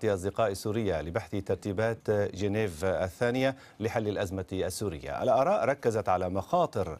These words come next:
مشاركة حزب الله على المنطقة، وبعضها تحدث عن صفقة أمريكية روسية وتركية لبقاء الأسد في الحكم. نتابع.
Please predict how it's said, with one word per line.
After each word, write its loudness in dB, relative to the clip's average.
مشاركة -2
حزب -6
الله 0
على 0
المنطقة، 0
وبعضها 4
تحدث 0
عن 2
صفقة -2
أمريكية 0
روسية 0
وتركية 2
لبقاء 2
الأسد -2
في -4
الحكم. -4
نتابع. -2